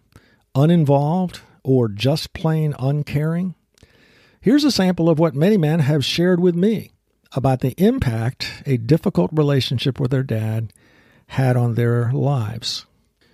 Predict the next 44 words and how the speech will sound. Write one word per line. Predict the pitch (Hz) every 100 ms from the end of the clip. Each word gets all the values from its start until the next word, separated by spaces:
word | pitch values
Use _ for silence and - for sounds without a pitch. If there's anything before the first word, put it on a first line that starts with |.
| _ _ _ _
One | - 156
guy | 151
says, | 135 147 135
"When | 131 143 139
I | 156 196
became | 165 185 156
a |
teenager, | - 311 269 123 147 151
it | 160 160
was | 156 143
as | 139
if | 180 180
he | 180 190 202
could | - 180 165 151
no | 175
longer | 175 165 185 160 151 151
relate | 147 123 117 185 262
to | -
me. | 113 110 - _ _ _ - _ _
It | 139
seemed | - 302 330
that | 180 139
there | 131 180
was | 175 135
a |
sudden | 120 180 160 123
discomfort, | 135 175 - 180 - 123
like | 123 120 110
he | - 165 165
could | - 117
not | 139 165
understand | 151 143 - 226 254
me. | 113 104 95 _ _ _ _ _
By | 143 127 135
ninth | 143 175 151
grade, | 175 170 131
I | 127
was | 175 120 -
empty | 131 156 - 175 160 -
and | 156 139
distant. | 127 - 101 104 - - - - -
I | 107
couldn't | - 139 139
cry. | 110 143 143 120 110